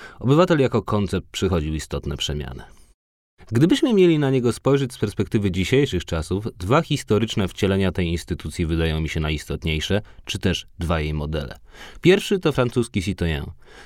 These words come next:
Człowiek żywo zaangażowany w sprawy swojej wspólnoty, wiecznie rozpolitykowany,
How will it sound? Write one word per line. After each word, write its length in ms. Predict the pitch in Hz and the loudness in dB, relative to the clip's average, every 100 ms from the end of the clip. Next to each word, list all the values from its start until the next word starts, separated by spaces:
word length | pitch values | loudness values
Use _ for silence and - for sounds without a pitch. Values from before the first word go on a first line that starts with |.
| - | -2
Człowiek 320 | 131 135 117 | 4 4 4
żywo 300 | 110 120 123 | 4 4 4
zaangażowany 760 | 107 104 98 95 101 104 104 95 | 4 2 2 2 2 0 0 -2
w 60 | |
sprawy 320 | - 98 90 | -4 -2 -2
swojej 280 | 90 - 90 | -2 0 0
wspólnoty, 760 | - - 95 92 95 - 76 73 | 0 -2 0 2 0 -2 -6 -2
wiecznie 380 | 85 87 95 | -2 0 0
rozpolitykowany, 880 | 90 87 95 92 90 98 98 110 92 | 0 0 0 0 0 0 2 2 0